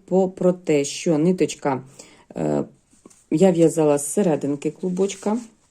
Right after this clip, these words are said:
і вся ниточка, е, була гарною. Не було ніяких розривів, не було ніяких надривів, потовщень.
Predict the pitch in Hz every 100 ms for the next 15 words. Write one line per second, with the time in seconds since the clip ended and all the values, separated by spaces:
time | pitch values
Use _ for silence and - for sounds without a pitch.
0 | _ _ _ _ - - - - 190 208
1 | 208 165 - 175 165 208 226 220 - 214
2 | 214 220 175 165 160 156 160 180 190 175
3 | 143 139 135 139 147 196 190 196 175 165
4 | 165 156 151 143 147 175 170 156 147 170
5 | 170 175 170 180 185 175 160 165 160 151
6 | - 156 135 151 165 185 190 185 151 147
7 | - 165 185 - 185 185